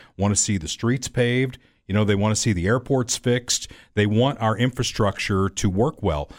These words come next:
But it's, it's a v-, very small minority of the money in that two point nine trillion that's actually gonna go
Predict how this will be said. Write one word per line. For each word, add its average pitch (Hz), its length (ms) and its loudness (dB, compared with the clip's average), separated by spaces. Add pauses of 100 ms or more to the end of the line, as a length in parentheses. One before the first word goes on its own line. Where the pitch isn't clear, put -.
(240)
But 107 340 -2
it's, 107 540 -2
it's 107 640 -2
a 101 100 2
v-, 95 360 -6
very 131 300 2
small 131 680 2
minority 117 520 4
of 90 120 0
the 92 80 2
money 104 500 2 (300)
in 131 120 4
that 110 220 0
two 151 160 0
point 120 280 0
nine 104 220 2
trillion 113 460 2
that's 95 180 0
actually 117 340 0
gonna 95 180 2
go 98 280 2